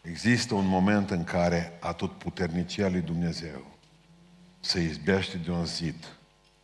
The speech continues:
și Dumnezeu nu mai poate să facă nimic.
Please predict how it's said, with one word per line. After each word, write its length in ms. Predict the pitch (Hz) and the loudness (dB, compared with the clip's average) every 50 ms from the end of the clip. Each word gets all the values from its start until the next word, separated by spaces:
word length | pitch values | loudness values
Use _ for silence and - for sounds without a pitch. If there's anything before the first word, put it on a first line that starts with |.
| _ _ _ _ _ _ _ _ _ _ - - - - - - _ _ _ _ _ _ _ _ _ | _ _ _ _ _ _ _ _ _ _ -20 -20 -20 -20 -20 -20 _ _ _ _ _ _ _ _ _
și 140 | - - | -16 -8
Dumnezeu 320 | 87 87 87 82 82 92 87 | -4 -2 -2 0 0 0 0
nu 60 | 90 | 0
mai 160 | 90 85 78 | 0 -2 -2
poate 260 | 82 82 78 - 76 | -4 -6 -10 -10 -10
să 120 | 76 - 78 | -12 -12 -12
facă 300 | - - 82 73 76 78 | -12 -12 -12 -12 -12 -14
nimic. 360 | 76 76 73 67 64 - | -14 -14 -14 -16 -16 -18